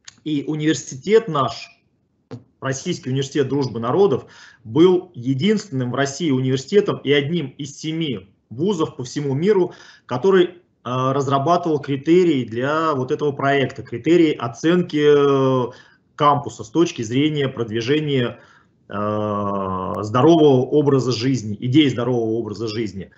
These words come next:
Ну, в двух словах, э, этот проект, э, рассматривает или оценивает, э, все кампусы университетские во всем мире с точки зрения семи областей. Это физическая активность и спорт, здоровый образ жизни, питание,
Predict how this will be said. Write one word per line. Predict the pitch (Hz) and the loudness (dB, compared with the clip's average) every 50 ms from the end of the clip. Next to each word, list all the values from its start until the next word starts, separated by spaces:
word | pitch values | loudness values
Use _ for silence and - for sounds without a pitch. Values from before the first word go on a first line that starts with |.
| _ - - _ _ _ - | _ -20 -20 _ _ _ -4
Ну, | 139 196 226 214 180 - 139 | 0 2 2 2 2 0 -2
в | 135 | 0
двух | 139 190 208 202 - | 4 4 4 4 2
словах, | - 170 165 175 196 208 202 196 - - - | 0 0 2 2 4 2 2 0 -2 -4 -2
э, | 135 135 139 135 139 139 135 131 | -2 0 0 2 2 0 0 0
этот | 139 156 160 156 135 - | 0 -2 -2 -4 -6 -4
проект, | - 135 143 160 180 185 175 - - - - - _ | 0 2 2 2 2 0 -2 -8 -16 -20 -20 -20 _
э, | - | -8
рассматривает | 117 123 127 131 143 147 147 - - 170 170 175 180 175 - 151 139 131 135 | -4 -2 0 2 2 0 0 0 -2 2 2 2 2 2 0 -2 -2 0 0
или | 135 123 135 | 0 0 0
оценивает, | 139 139 135 - 160 156 151 135 135 131 123 123 120 120 123 | 0 -2 -2 0 0 0 2 2 0 0 0 0 -2 -4 -2
э, | 131 123 123 120 120 120 120 120 113 - - | -2 -2 0 2 2 2 2 0 -2 -4 -8
все | - - - 143 143 | -10 -4 0 0 0
кампусы | 139 - - 151 156 147 - 139 135 - 127 | 0 0 2 2 2 2 0 -4 -6 -4 -2
университетские | 123 123 127 131 131 131 - 131 127 - 143 139 139 - - 123 117 | 0 2 4 2 2 2 0 -6 -2 0 0 0 0 -2 -4 -2 -2
во | 120 123 | -2 -2
всем | 123 - 131 135 151 | 0 0 0 2 4
мире | 175 196 208 202 190 175 - - - - _ _ | 4 6 6 6 4 2 0 -10 -20 -20 _ _
с | - | -6
точки | - 185 190 196 - - 139 | 0 0 0 0 0 -2 -4
зрения | 123 123 143 160 170 170 165 151 143 143 135 135 127 127 123 123 | -2 2 4 4 4 4 4 0 0 0 0 0 -2 -2 -2 -4
семи | 120 - - 127 139 156 165 | -6 -6 -6 -4 -2 0 0
областей. | 151 135 123 135 135 131 135 - 131 113 107 | 0 2 2 0 0 -2 -4 -6 -4 -4 -4
Это | 104 110 107 | -4 -6 -8
физическая | - 127 131 139 131 - - 123 120 | -6 -4 -4 -4 -6 -6 -8 -6 -8
активность | 120 123 - - 233 240 208 190 175 - - - - - - _ _ - | -8 -8 -6 -4 -2 -2 0 0 -2 -2 -4 -8 -16 -20 -20 _ _ -4
и | 135 135 | -4 -4
спорт, | 131 - _ - 196 220 220 185 139 | -4 -4 _ 4 6 6 6 4 2
здоровый | 110 139 143 147 156 151 131 131 135 | -4 -4 -2 -2 -2 -4 -2 -4 -4
образ | 131 120 117 127 131 127 | -4 -4 -6 -6 -6 -6
жизни, | 139 190 226 220 165 190 190 147 | -6 -6 -8 -6 -6 -6 -8 -8
питание, | 131 127 117 - 165 180 202 196 190 185 175 160 - | -8 -10 -8 -4 -2 -2 0 0 -2 -4 -6 -6 -10